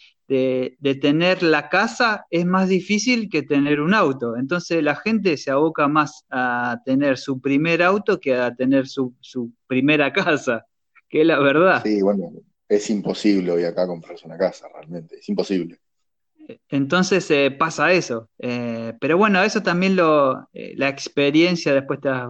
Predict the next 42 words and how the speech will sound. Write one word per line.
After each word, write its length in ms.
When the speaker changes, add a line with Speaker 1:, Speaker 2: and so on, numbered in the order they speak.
Speaker 1:
dando 320
cuenta 300
de 140
muchas 340
cosas 380
con 200
el 160
tiempo 460
y 220
la, 160
la 180
vida 300
misma 440
que 100
va 160
<laughs> 0
pasando, 640
pero 220
bueno, 260
es 200
así. 300
Ahora 220
yo 180
mucho 300
no, 540
eh, 200
antes 300
era 140
muy 200
cuidadoso 560
con 120
los 180
autos 520
y 100
todo, 420
¿viste? 420
Y 160
lo 200
lavaba 560
y 40
lo 120
ilustraba, 680